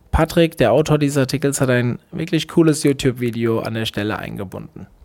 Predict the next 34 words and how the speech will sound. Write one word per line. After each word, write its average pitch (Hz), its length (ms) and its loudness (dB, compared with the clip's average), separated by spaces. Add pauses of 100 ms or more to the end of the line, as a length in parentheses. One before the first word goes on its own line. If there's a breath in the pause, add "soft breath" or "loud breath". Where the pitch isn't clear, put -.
(1200)
Der 175 100 6
Artikel 220 340 2
wurde 175 180 4
geschrieben 196 420 2
von 165 120 4
dem 147 100 2
Autor 165 400 4
Patrick 139 360 2
Mitter. 135 400 2 (400 loud breath)
Patrick 156 340 -2
Mitter 165 300 6
hat 151 120 4
schon 147 160 -4
alle 170 220 2
Kategorien 151 520 -4
im 143 100 -6
Online-Marketing 135 680 -6
durchprobiert, 123 640 -2
von 120 200 -6
Social-Media-Marketing 139 1300 0 (440 loud breath)
bis 170 220 0
hin 143 160 0
zu 156 160 0
Programmatic 127 800 -6
Advertising. 110 680 -6 (580 soft breath)
Am 147 140 -2
meisten 214 340 2
hat 196 140 2
ihn 202 120 2
dabei 156 260 4
seo 147 320 2
und 160 80 2
Content-Marketing 120 760 -2
begeistert. 110 640 -6